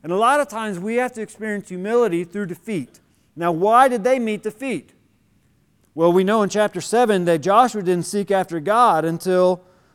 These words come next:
the event happened at Ai in which they met defeat. We aren't told until chapter, or chapter, verse six,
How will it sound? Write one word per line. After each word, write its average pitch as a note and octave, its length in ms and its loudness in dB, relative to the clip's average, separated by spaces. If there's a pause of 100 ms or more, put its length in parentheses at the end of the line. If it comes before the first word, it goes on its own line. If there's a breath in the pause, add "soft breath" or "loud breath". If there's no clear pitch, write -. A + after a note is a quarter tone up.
(140 soft breath)
the E3+ 140 2
event E3+ 380 0
happened F3 380 -2
at D#3+ 100 0
Ai G3 260 2
in D#3+ 80 -2
which E3 180 -6
they E3+ 140 -2
met E3+ 260 -4
defeat. F3+ 500 -8 (300 soft breath)
We F3 100 2
aren't F#3 220 0
told G3+ 320 0
until E3+ 500 -4 (680)
chapter, F#3+ 380 -2
or D3 260 0
chapter, F3 420 -4
verse E3 280 -2
six, A3+ 440 0